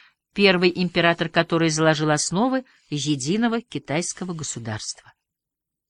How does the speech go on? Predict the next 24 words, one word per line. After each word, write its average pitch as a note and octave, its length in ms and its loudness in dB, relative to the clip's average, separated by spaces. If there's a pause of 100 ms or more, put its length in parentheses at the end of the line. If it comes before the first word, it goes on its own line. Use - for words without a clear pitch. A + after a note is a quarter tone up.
(840)
Каково F3 360 -2
было C#4+ 180 2
оказаться C4 480 0
в - 40 -4
стране, A#3 440 0 (580)
о G3+ 80 -2
которой G#3+ 280 2
мечтала G3 440 -2
в F3+ 40 -4
юности? B2+ 600 -4 (680)
Впервые G3+ 720 4
я B3 160 4
поехала A#3+ 380 2
туда A3+ 260 4
в G3+ 80 -4
двадцать G3+ 800 0
девять F#3 460 2
лет. - 500 -4 (460)
Мао F3 360 6
уже F3 220 4
не A3 200 2
было, B2+ 200 -2
всё - 220 -4
менялось. D3 640 -2